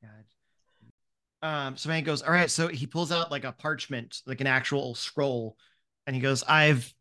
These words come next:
been told these are the points so far." Um, uh, in last place at the end of day one is Sierra with two points.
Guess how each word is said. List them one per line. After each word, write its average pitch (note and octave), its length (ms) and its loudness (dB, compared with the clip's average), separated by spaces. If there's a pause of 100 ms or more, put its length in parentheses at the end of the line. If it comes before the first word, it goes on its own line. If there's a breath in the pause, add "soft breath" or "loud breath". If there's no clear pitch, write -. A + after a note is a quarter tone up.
been D#3+ 120 6
told F#3 300 6
these F3+ 220 6
are F3+ 40 4
the E3 80 0
points G3+ 320 4
so G3 200 2
far." F3+ 400 0 (640)
Um, C#3+ 440 -2 (800)
uh, D3+ 380 -2 (1600)
in F#3+ 180 2
last G#3+ 420 4
place F3 640 -2 (280)
at D#3 120 -4
the D#3+ 100 -4
end D#3 140 -2
of C3 100 -4
day D3 200 2
one C3 420 -2 (560)
is D#3 360 -6 (560)
Sierra F#3 560 2 (340)
with C3+ 260 -8
two G#3+ 200 4
points. - 760 0